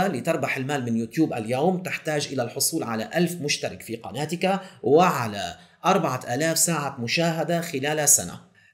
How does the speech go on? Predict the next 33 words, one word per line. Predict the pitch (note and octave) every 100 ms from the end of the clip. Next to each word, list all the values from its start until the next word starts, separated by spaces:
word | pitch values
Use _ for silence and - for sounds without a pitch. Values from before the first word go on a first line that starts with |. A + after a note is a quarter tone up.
| _ D3
الآن | C#3+ G3+ A#3 A3+ -
يوتيوب | D#3 D#3 F#3 A3 A3 -
تضيف | E3+ D#3 A3 A#3 -
شرط | - - G#3+ G#3+ -
إضافي | D#3+ E3 F#3 F#3+ G#3+
مرتبط | F3+ A3 A3 F#3+ E3
بالفيديوهات | D#3+ D3+ C#3+ C#3 D#3 D#3+
القصيرة، | - C#3+ C3+ A#2 A2+
تقول | B2+ - A3 G3+
لك: | F3
"عليك | B2 A2+ C#3 F#3 F3+
أن | D#3 D#3+
تحقق | D3+ E3+ - B2+ - -
ألف | G#3+ G#3
مشترك | G#3 - F#3 G#3 A3+ - - _
وأربعة | A2+ A#2 G#3+ G#3+ -
آلاف | G3 F#3+
ساعة | G3 E3+ E3 E3+
مشاهدة | D3+ F#3 D#3 D#3
خلال | C#3+ D3 C#3 C#3
عام، | B2+ D3+ F3 F3+ - -
أو"، | A#3+ D4 B3 - _ _ _ _
وركز | B2 F3 - D#3+ F3
معي | F3 E3+
على، | D3 C#3+ C#3 - B2+
على | C3 C3
حرف | - F3+ F3+ -
أو، | F3+ A2+ F#2+ - _ - - -
يعني | A#2+ B2 -
إما | F#3+ G3
هذه | F3+ A3+ A#3+ G#3
أو | F3+ E3
هذه، | B2+ G#2